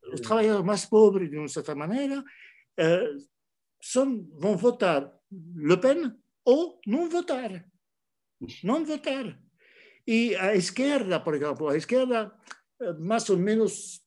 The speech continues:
perto do, do Partido Comunista Antigo, eh, a gente que vai votar por são, que é bastante radicalizada,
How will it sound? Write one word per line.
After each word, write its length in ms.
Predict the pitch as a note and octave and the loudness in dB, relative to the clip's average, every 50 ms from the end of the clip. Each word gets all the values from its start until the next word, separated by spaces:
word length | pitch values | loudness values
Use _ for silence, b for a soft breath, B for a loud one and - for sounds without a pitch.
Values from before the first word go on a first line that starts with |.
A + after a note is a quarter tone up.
| _ - | _ 2
perto 320 | G#3+ G#3+ G#3+ G#3+ G#3+ F#3+ | 2 2 2 2 -2 -2
do, 260 | D#3+ E3 D#3+ D#3 E3+ E3 | 0 2 0 0 0 -2
do 60 | C3+ | -2
Partido 400 | - E3+ E3+ - F#3 E3 F#3+ E3+ | -4 -4 -2 -2 -2 0 0 -2
Comunista 540 | - - F3 D#3+ E3+ E3+ D#3+ C#3 B2 C3+ B2+ | 0 0 0 2 2 0 0 0 0 0 0
Antigo, 720 | C3 B2 B2+ - D3+ C3 B2 B2 A2 B2 A#2+ A#2 - _ _ _ _ _ _ _ _ - | 0 0 0 2 2 4 4 4 2 2 0 -2 -4 _ _ _ _ _ _ _ _ -4
eh, 320 | - D#3+ D#3+ D#3+ F3 F#3+ - - _ _ _ _ _ _ _ _ _ _ _ _ _ _ _ _ _ _ _ _ _ _ _ _ _ - - | 0 2 2 2 2 -2 -6 -16 _ _ _ _ _ _ _ _ _ _ _ _ _ _ _ _ _ _ _ _ _ _ _ _ _ -12 -4
a 80 | - F3 | -2 0
gente 260 | E3+ C4+ D#4+ E4+ D#4 | 2 2 2 0 0
que 80 | - C4+ | 0 2
vai 120 | C4 A#3+ | 2 2
votar 260 | A3 A3+ A3+ B3 A3 | 2 0 0 -2 -2
por 260 | A3+ - C#4 D4 C#4+ | 0 0 -2 -2 -2
são, 440 | - - - B3+ A#3+ B3+ B3 - _ _ _ _ _ _ _ _ _ _ _ _ _ _ _ _ _ _ _ _ _ - - | -8 -2 0 0 0 0 -4 -10 _ _ _ _ _ _ _ _ _ _ _ _ _ _ _ _ _ _ _ _ _ -14 -8
que 60 | - | -6
é 40 | D3+ | -4
bastante 420 | A#2 D3+ C#3 - F3 F#3 F3 F3+ D#3+ | -2 -2 -2 0 0 0 2 2 2
radicalizada, 800 | B2+ D#3 D#3 D3 D#3+ A3 A#3 A#3+ A#3+ A3 A3 G3+ F3+ F3+ F3+ | 2 2 2 2 2 0 0 0 2 2 2 0 0 -4 -6